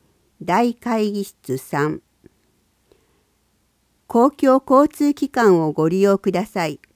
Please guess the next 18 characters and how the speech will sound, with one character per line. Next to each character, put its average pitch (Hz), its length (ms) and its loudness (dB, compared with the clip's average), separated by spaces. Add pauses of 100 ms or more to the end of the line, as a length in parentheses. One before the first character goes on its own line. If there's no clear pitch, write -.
(1300)
来 214 320 0
場 220 240 0
の 214 120 0
際 202 320 -2
は、 156 260 -2 (280)
マ 214 160 2
ス - 160 -10
ク 262 140 -2
の 190 140 4
着 185 360 -2
用 190 280 2
を - 20 0
お 160 80 0
願 165 340 -2
い 165 40 -4
し - 180 -10
ま 143 160 -4
す。 - 300 -20